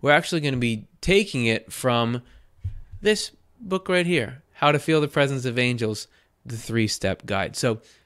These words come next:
I'm gonna read you a little story. You wanna read it with me? Well, you got to, 'cause we're here, and it's a one-way thing. Here's the book, How to Feel the Presence of Angels,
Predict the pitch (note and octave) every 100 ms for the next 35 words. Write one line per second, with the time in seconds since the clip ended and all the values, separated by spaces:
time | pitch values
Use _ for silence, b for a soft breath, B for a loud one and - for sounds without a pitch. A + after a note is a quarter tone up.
0 | b A#2+ A#2+ A#2+ B2 C3 C#3+ D3 C3 B2
1 | C#3 D#3 A#2 B2+ C3 C3+ C3+ B2+ D3+ F3
2 | B2 C3+ D#3+ D3+ F#3 F#3+ F3+ F3+ - D#3+
3 | D#3 E3+ F3+ G3+ F#3 E3 D#3 D3+ D3+ -
4 | - C#3+ D3+ D#3+ D#3 D#3+ D3+ E3+ B2+ -
5 | B - E3+ E3 E3+ D#3+ E3+ - - _
6 | B B C#3+ D3 D3 D3+ D3+ C#3+ C3+ D3
7 | C#3+ D3 C3+ C3+ C3 C#3 D3 E3+ E3+ -